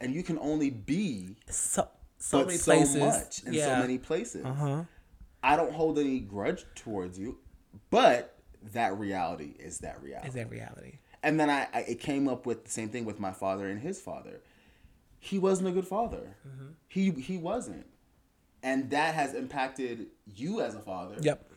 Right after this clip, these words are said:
Speaker 1: But I'm not holding it against you
Speaker 2: Mm-hmm.
Speaker 1: because I realize, again, you weren't responsible for raising young you. Your
Speaker 2: Mm-hmm.
Speaker 1: father was.
Speaker 2: Mm-hmm.
Speaker 1: He dropped the ball. So I can't blame you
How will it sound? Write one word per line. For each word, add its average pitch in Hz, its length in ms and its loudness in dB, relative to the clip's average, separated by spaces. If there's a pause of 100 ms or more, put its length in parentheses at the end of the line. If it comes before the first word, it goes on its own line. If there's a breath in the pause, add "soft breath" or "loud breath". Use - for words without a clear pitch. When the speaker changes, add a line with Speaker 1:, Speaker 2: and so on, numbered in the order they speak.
Speaker 1:
But 135 160 -4
I'm 165 180 0
not - 180 -2
holding 113 320 -8
it 90 80 -6
against 170 460 -10
you 101 100 -12
Speaker 2:
Mm-hmm. 143 300 -8 (460)
Speaker 1:
because 135 240 -4
I 131 80 -6
realize, 120 680 -2 (560)
again, 104 600 -8 (540)
you 107 220 -10
weren't 123 160 -6
responsible 120 540 -8
for 92 140 -10
raising 78 360 -12
young - 220 -20
you. - 140 -20 (260)
Your - 100 -10
Speaker 2:
Mm-hmm. 139 60 -12
Speaker 1:
father 147 280 -6
was. - 440 -18
Speaker 2:
Mm-hmm. 131 140 -12
Speaker 1:
He 165 180 -6
dropped - 260 -8
the - 40 -18
ball. - 220 -20
So - 120 -14
I - 40 -6
can't 143 280 -8
blame 131 380 0
you 131 320 -6